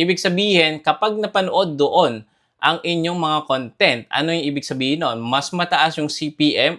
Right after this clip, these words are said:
or yung click per mile na tinatawag. Ibig sabihin, kapag may nag-place ng ads dyan si Facebook or si Meta, mas malaki po yung potential na kitain nyo sa ad revenue. Pinag-usapan na po natin to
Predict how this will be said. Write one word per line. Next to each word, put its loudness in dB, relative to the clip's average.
or 0
yung -4
click 0
per 0
mile 0
na -4
tinatawag. 0
Ibig 4
sabihin, 2
kapag 0
may 0
nag-place 0
ng -4
ads -2
dyan 0
si -14
Facebook -2
or 0
si -6
Meta, -2
mas 2
malaki 0
po 4
yung 2
potential -2
na -4
kitain -2
nyo -8
sa -4
ad 0
revenue. -4
Pinag-usapan 2
na 0
po 0
natin 0
to 4